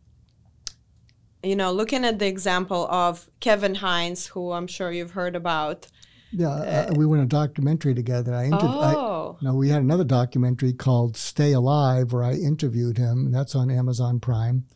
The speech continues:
Speaker 1: Right.
Speaker 2: And we talk, the whole thing's about talking about him and jumping off the bridge and all that.
Speaker 1: Right.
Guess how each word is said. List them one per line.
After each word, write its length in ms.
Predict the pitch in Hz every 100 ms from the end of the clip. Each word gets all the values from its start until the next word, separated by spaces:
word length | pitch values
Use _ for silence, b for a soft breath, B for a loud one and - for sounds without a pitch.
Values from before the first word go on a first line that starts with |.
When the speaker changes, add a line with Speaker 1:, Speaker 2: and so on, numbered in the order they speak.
| b b
Speaker 1:
Right. 340 | 180 165 156 151
Speaker 2:
And 160 | 123
we 140 | 120 117
talk, 260 | 135 131 127 _ _ -
the 240 | 247 135
whole 120 | 135
thing's 220 | 139 147
about 220 | 127 123 123
talking 280 | 127 117 127
about 220 | 123 117
him 180 | 120 120
and 120 | 113
jumping 320 | 123 117 127
off 160 | 120 -
the 80 |
bridge 360 | 120 127 123 117
and 100 | 135
all 60 | 135
that. 80 | 180
Speaker 1:
Right. 280 | 160 147